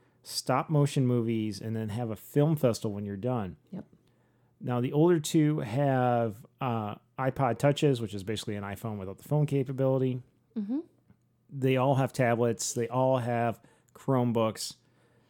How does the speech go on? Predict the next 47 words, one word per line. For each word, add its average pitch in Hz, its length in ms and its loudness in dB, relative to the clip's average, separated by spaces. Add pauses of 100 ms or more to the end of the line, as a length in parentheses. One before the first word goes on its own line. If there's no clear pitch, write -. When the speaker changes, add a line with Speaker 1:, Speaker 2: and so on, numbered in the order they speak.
(140)
Speaker 1:
So - 160 2
they 170 80 6
all 180 120 2
have 165 180 4
things 147 200 4
with 123 80 -4
cameras 127 440 2
and 113 160 -6
software 113 400 -2
where 104 120 -4
you 101 40 -6
can 110 340 -8
do 220 240 0
this, 113 480 2
and 131 480 0
it 131 80 -2
works 165 340 -2 (440)
best, 165 440 -2
or 135 40 2
at 127 40 2
least 120 160 0
they've 143 180 2
had 139 100 2
the 113 60 -2
most 110 200 -2
success, 107 360 -8
basically 127 500 -2
doing 127 200 2
it 127 80 -6
with 123 160 -4
their 110 160 -2
Legos. 95 540 -10 (400)
They've 110 160 -4
got 120 140 0
all 135 140 2
these 143 140 0
little 151 140 4
Lego 135 220 0
characters. 131 460 0
They 113 80 0
can 107 200 -4
build 131 260 0
the 135 100 0
sets 127 460 -4
and 110 100 -4
the 104 60 -6
scenery. 123 640 -2